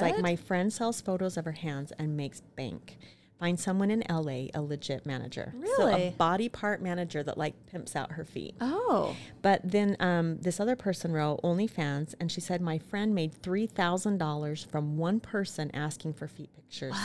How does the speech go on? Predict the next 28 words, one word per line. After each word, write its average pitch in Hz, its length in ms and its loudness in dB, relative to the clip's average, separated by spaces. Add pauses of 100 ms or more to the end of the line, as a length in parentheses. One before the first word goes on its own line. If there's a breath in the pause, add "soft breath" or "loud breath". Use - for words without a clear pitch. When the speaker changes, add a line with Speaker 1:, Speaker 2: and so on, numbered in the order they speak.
(140)
Speaker 2:
What? - 440 -10 (200)
Speaker 1:
Yeah. 135 140 0 (480 soft breath)
Uh, 165 120 0 (200)
three 269 180 4
thousand 311 340 2
dollars 262 420 6
for 202 340 8
Speaker 2:
Oh - 60 6
Speaker 1:
a 202 40 6
Speaker 2:
my 294 120 4
Speaker 1:
picture 254 300 8
of 220 100 8
your 220 100 6
big 214 120 6
Speaker 2:
gosh. 175 100 -4
Speaker 1:
foot. - 360 4 (480 loud breath)
And 202 220 6
then 202 380 4
<clears throat> - 60 -20
Speaker 2:
Do 254 220 0
you 294 120 6
have 330 220 4
to 359 100 2
have 285 220 4
a 233 60 8
really 220 360 4
beautiful 202 600 2
foot? 202 420 0